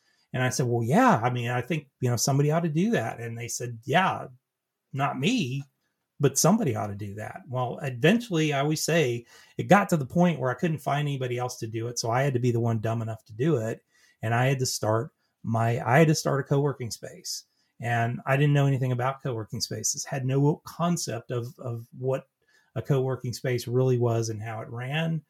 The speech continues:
Um, I had no ideas on what it took to grow a co-working space. I just figured out I, I had to do it,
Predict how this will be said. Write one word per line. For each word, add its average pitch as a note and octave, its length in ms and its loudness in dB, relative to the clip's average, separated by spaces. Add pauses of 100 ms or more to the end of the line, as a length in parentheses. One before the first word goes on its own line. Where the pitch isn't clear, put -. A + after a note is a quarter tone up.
(420)
Um, A2 380 -4
I A#2+ 100 -4
had A2+ 220 -8
no C3 320 0
ideas B2 640 0
on A2+ 500 -8
what B2+ 480 0 (560)
it A#2 240 -8 (520)
took - 440 -2 (300)
to B2 120 -4
grow A#2 440 2
a D3+ 40 2
co-working D#3 540 -2
space. C#3 540 -6 (300)
I A#2+ 80 -12
just A#2 320 -6
figured C3 300 2
out A#2+ 320 -2 (220)
I, A2+ 140 -12 (140)
I A2+ 220 -12
had B2 200 -2
to A#2+ 60 -4
do G#2+ 220 -4
it, - 80 -16